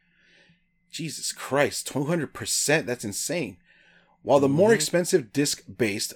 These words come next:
Speaker 1: four hundred and ninety-nine P S five is selling for a hundred and seventy percent of its M S R P, which works out at eight hundred and forty-nine. That said, the post-launch peak saw both consoles were commanding around three hundred dollars more over their retail price,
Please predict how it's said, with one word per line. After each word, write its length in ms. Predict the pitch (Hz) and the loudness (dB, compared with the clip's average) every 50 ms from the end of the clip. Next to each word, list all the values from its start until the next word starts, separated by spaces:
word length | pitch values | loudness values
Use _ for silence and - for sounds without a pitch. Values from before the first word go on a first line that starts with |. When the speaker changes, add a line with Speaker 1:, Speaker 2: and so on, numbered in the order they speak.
| - | -14
Speaker 1:
four 220 | - - 147 151 139 | -8 -2 0 2 2
hundred 240 | 151 151 143 151 143 | 2 2 0 0 2
and 80 | 135 | 2
ninety-nine 480 | 131 131 139 135 131 127 127 131 123 - - | 2 2 2 2 2 2 0 0 -2 -6 -10
P 240 | - - - 151 | -14 -6 -2 0
S 160 | 143 123 - - | 0 0 -2 0
five 260 | - 151 160 180 165 | 2 4 4 4 4
is 120 | 123 - | 2 0
selling 240 | - - 127 123 123 | 2 2 2 2 0
for 220 | - - 120 117 | 0 2 2 2
a 40 | 113 | 2
hundred 220 | 107 131 135 135 123 | 2 2 0 0 -2
and 80 | 110 | -2
seventy 260 | - - 151 185 196 | 0 0 2 2 2
percent 460 | 160 - - 113 - - 117 104 104 - | 0 -2 -4 -6 -4 -2 -4 -4 -4 -8
of 140 | 113 110 | -6 -6
its 160 | 113 107 - - | -6 -6 -6 -6
M 140 | 120 117 | -4 -4
S 140 | 117 110 - | -2 -2 -2
R 140 | 120 107 101 | -2 -2 -4
P, 340 | - - - 107 107 127 - _ - - - - _ _ | -6 -8 -8 -8 -8 -8 -10 _ -20 -20 -20 -20 _ _
which 180 | - 110 110 131 | -6 -4 0 0
works 220 | 139 143 - - | 0 2 2 4
out 180 | 139 139 139 101 | 4 4 4 4
at 160 | 123 117 95 | 2 0 2
eight 140 | 104 131 131 | 2 0 2
hundred 260 | 131 135 123 131 127 | 2 0 0 0 -2
and 120 | 117 107 - | -2 -4 -2
forty-nine. 600 | - 123 120 120 113 113 113 104 85 - - - _ _ _ _ _ _ _ _ _ _ _ _ _ _ - | -2 0 0 0 0 -2 -2 -4 -6 -10 -14 -20 _ _ _ _ _ _ _ _ _ _ _ _ _ _ 2
That 180 | - 139 160 | 4 4 4
said, 260 | - - 180 185 190 147 | 4 6 6 6 6 6
the 80 | 151 | 2
post-launch 560 | - - 151 160 160 - - 156 160 147 - | -2 0 -2 0 0 0 0 0 0 0 -4
peak 200 | - - 170 147 | -6 -8 -6 -6
saw 200 | - - 165 139 | 0 2 2 2
both 280 | - - - 151 160 - | 2 2 0 0 0 -2
consoles 360 | - - 156 160 - 156 147 | -2 -2 -2 -2 -2 -4 -4
were 80 | 139 131 | -6 -4
commanding 500 | - - 123 117 123 127 143 151 156 147 | -2 -2 0 2 2 2 2 2 0 0
around 260 | 131 120 120 117 113 | 2 2 0 0 -2
three 180 | - 143 147 147 | -4 -4 -2 0
hundred 160 | 160 165 160 | 0 0 0
dollars 320 | 143 139 139 143 127 120 | 2 2 2 0 -2 -4
more 360 | 123 127 151 175 180 180 156 | -2 2 4 4 6 4 4
over 200 | 113 139 131 131 | 2 2 2 2
their 140 | 127 123 113 | 2 2 0
retail 420 | 110 123 139 151 - - 131 110 104 | -2 -4 -8 -8 -2 -2 -2 -2 -2
price, 500 | - - - 101 101 107 - - - | -4 -4 -2 -2 -2 -2 -6 -10 -12